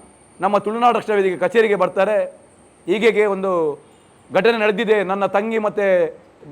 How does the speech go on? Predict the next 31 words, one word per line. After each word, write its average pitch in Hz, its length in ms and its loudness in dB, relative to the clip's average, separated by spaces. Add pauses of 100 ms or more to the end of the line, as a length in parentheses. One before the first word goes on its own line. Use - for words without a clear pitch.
(100)
ತಂಗಿಯ 214 280 0
ಮಗುವಿಗೆ 208 420 0
ಒಂದು 185 240 -4
ದೊಡ್ಡ 180 160 -2
ಒಂದು 190 240 0
ಘಟನೆ 190 260 -2
ನಡೆದಿದೆ, 196 500 -2 (560)
ಒಂದು 214 220 2
ಇವತ್ತು 214 280 2
ಏನೋ 226 300 2
ಒಂದು 214 240 0
ಇಲ್ಲಿ 185 580 0 (280)
ಸಂಶಯ 220 340 2
ಇಡುವ 208 340 2
ಮಾಡುವಂಥ 190 300 -2
ಕೆಲಸ 185 260 -4
ಮಾಡ್ತಿದ್ದಾರೆ." 185 600 -2 (300)
ನಾವು 190 180 4
ಅವರ 202 160 4
ರಿಪೋರ್ಟ್ 190 400 2
ಕೇಳುವಾಗ 214 280 0
ಸಹ 190 100 -4
ಅವ್ರು 180 140 0
ಕೊಡ್ತಾ 214 320 -4
ಇಲ್ಲ. 175 140 0 (380)
ಯಾಕಂದ್ರೆ 196 280 0
ನಾವು 196 280 2
ಪ್ರತಿ 180 320 -2
ಸಲ, 214 180 0 (920)
ಆ, 180 160 6
ನಾವು 180 540 2